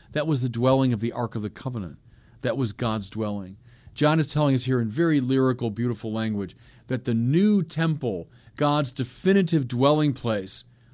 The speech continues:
has now come in Jesus. He has tabernacled among us. See, friends, that's what it's about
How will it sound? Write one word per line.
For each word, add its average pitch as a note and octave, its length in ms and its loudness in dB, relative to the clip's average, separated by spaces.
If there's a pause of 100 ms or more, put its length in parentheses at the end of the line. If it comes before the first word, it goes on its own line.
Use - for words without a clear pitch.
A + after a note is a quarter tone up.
(240)
has G#2+ 220 -6
now B2 420 -2 (380)
come A2+ 480 -4 (140)
in G#2 360 -4
Jesus. F#2 600 -4 (280)
He B2 200 0
has A2+ 300 -2
tabernacled A2+ 1160 -2 (100)
among G2+ 380 -4
us. F2+ 220 -16 (840)
See, - 160 -2
friends, E3 360 -2 (100)
that's F3 300 -2
what D#3+ 120 0
it's C3+ 140 -2
about A2 540 -2